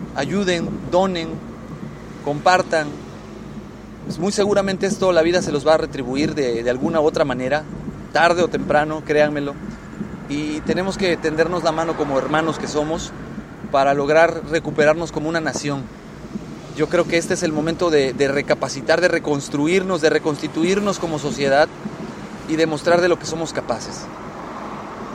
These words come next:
Pues, eh, espero que, pues, haya sido de su agrado el tema que acabamos de platicar hoy. Pues, como ya saben, los medios de contacto en correo electrónico es adrianrogelio ruiz arroba hotmail punto com,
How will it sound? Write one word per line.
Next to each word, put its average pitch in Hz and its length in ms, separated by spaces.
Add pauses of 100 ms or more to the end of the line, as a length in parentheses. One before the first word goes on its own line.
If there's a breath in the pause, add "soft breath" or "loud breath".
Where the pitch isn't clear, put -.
(200)
Pues, 170 540
eh, 175 360
espero 247 340
que, 170 580 (100)
pues, 160 280
haya 190 160
sido 208 200
de 185 80
su 160 140
agrado 165 320
el 160 60
tema 170 240
que 127 320
acabamos 143 340
de - 60
platicar 156 420
hoy. 185 260 (840)
Pues, 139 440
como 143 160
ya 160 120
saben, 180 400
los 143 160
medios 170 200
de 165 80
contacto 165 680
en 151 80
correo 147 220
electrónico 165 420
es 170 100
adrianrogelio 151 640
ruiz 165 240
arroba 156 240
hotmail 160 460
punto 156 260
com, 151 260